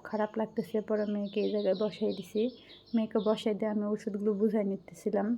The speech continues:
কীভাবে খাওয়াইতে হবে, কীভাবে কী করতে হবে। তো ফার্মেসির লোক আমাদের পরিচিত,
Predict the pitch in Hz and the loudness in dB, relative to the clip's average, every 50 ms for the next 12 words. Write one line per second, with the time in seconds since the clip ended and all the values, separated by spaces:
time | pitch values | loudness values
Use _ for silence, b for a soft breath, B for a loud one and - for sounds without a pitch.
0 | - - - 220 220 202 202 214 208 214 214 - 214 208 202 202 202 214 196 185 | -2 -4 0 0 0 2 2 0 0 0 -2 0 0 2 2 2 0 -2 -4 -2
1 | 180 202 190 - 208 214 208 214 208 208 - 214 202 - 220 214 214 - - 208 | -4 -6 -4 0 0 0 2 2 2 0 0 -4 -4 -2 -2 -2 -2 -2 -4 -4
2 | 196 185 214 214 220 - - - B B B B B B B B - 247 247 - | -2 -2 -2 -4 -6 -6 -16 -18 B B B B B B B B -2 -2 0 4
3 | 240 226 226 233 240 240 - - 240 226 226 220 226 220 - 214 214 214 214 208 | 4 4 6 6 4 4 4 4 4 4 4 4 2 0 -2 -2 -2 -2 0 0
4 | 214 208 208 208 202 - 226 220 226 226 226 - 233 226 - 208 214 240 | 2 0 0 0 -2 0 2 4 4 2 2 0 -4 0 2 0 2 0